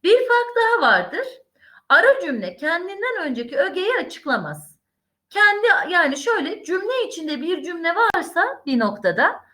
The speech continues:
biz buna ara cümle diyoruz. Ortak olan noktalama değeridir. Yani gene iki virgül ya da iki kısa çizgiyle gösterilir mi? Gösterilir. Bu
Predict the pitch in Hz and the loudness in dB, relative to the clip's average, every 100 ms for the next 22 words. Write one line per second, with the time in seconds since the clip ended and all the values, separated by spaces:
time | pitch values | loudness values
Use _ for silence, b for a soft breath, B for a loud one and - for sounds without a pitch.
0 | B B - 508 294 262 403 571 392 370 | B B 6 6 6 2 2 4 4 2
1 | 214 190 160 151 151 - 494 508 - _ | -2 -6 -6 -8 -10 -10 -12 -12 -18 _
2 | _ _ _ - 294 370 - 554 480 415 | _ _ _ 0 2 4 4 4 6 6
3 | 480 392 381 381 392 381 359 320 214 170 | 4 2 -2 2 2 4 4 4 2 2
4 | 147 117 - - _ _ _ 330 494 466 | -6 -10 -16 -20 _ _ _ 2 6 6
5 | 247 240 - _ _ _ _ _ _ 415 | 2 -2 -8 _ _ _ _ _ _ -2
6 | 466 277 - - _ 285 285 508 453 440 | 0 -2 -4 -12 _ -14 -6 0 4 6
7 | 392 370 427 494 - _ _ - 311 440 | 4 2 2 0 -6 _ _ -6 0 2
8 | 254 - - - _ _ 320 320 539 466 | 2 -2 -6 -20 _ _ -12 -8 -6 -4
9 | 453 415 392 339 285 330 277 277 339 359 | -4 -4 -4 -4 -2 0 2 2 0 0
10 | 403 392 392 403 294 294 494 605 _ _ | -2 0 2 2 0 0 -4 -8 _ _
11 | 254 247 - 156 143 - - _ _ _ | 2 2 -2 -8 -8 -14 -20 _ _ _
12 | _ _ _ _ | _ _ _ _